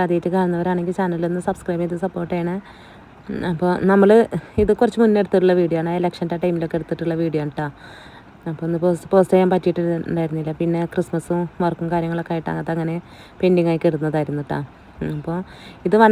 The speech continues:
ആൻഡ് ഹാഫ് കെ ജി വെയിറ്റ് വരുന്ന കേക്കാണ്. പരത്തി ചെയ്യാൻ വേണ്ടി പറഞ്ഞപ്പോൾ ടു കെ ജി, ഏഹ്, കേക്ക് ചെയ്യുന്ന ആ മോൾഡിൽ പത്ത്, പത്തിഞ്ച് മോൾഡിൽ ചെയ്തെടുത്ത കേക്കാണ് ട്ടോ. ഇതൊക്കെ നമ്മൾ ഗ്യാസ് സ്റ്റോപ്പിൽ തന്നെ ചെയ്തെടുക്കുന്നതാണ്. രണ്ട് മൂന്ന് ആൾക്കാർ അങ്ങനെ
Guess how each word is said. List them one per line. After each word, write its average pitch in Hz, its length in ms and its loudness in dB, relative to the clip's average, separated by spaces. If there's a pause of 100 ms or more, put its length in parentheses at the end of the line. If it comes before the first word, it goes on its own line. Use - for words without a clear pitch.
ആൻഡ് 196 140 6
ഹാഫ് 190 200 -2
കെ 180 60 10 (140)
ജി 208 100 8 (140)
വെയിറ്റ് 180 280 2
വരുന്ന 170 180 2 (100)
കേക്കാണ്. 156 360 -2 (240)
പരത്തി 180 360 0
ചെയ്യാൻ 185 220 2
വേണ്ടി 175 180 -2
പറഞ്ഞപ്പോൾ 180 360 -4 (400)
ടു 202 80 8 (120)
കെ 196 80 10 (100)
ജി, 190 120 6 (280)
ഏഹ്, 175 180 0 (160)
കേക്ക് 190 300 2
ചെയ്യുന്ന 180 300 2
ആ 180 80 4
മോൾഡിൽ 165 420 0
പത്ത്, 180 160 -2 (380)
പത്തിഞ്ച് 185 500 2 (160)
മോൾഡിൽ 160 360 0 (520)
ചെയ്തെടുത്ത 165 420 2
കേക്കാണ് 151 320 -2
ട്ടോ. 165 60 -2 (100)
ഇതൊക്കെ 226 260 2
നമ്മൾ 214 280 6 (440)
ഗ്യാസ് 196 180 6
സ്റ്റോപ്പിൽ 190 340 0
തന്നെ 185 200 2
ചെയ്തെടുക്കുന്നതാണ്. 165 680 -2 (500)
രണ്ട് 190 180 -2
മൂന്ന് 190 140 4
ആൾക്കാർ 202 240 2
അങ്ങനെ 185 160 4